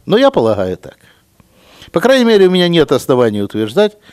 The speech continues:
что Иешуа лишился своего физического тела. Согласны? Хорошо. Итак, сказано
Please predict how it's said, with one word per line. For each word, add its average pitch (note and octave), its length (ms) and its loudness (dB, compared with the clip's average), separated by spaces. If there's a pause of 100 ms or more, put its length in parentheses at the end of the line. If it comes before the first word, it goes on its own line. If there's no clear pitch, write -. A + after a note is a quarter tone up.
(280)
что - 180 -2
Иешуа F3 540 2
лишился A#2+ 540 -6
своего G#2+ 260 0
физического F#2 560 -10
тела. - 300 -16 (760)
Согласны? G#3 460 0 (1500)
Хорошо. G3 440 2 (2250)
Итак, B3 360 2 (480)
сказано C3 520 2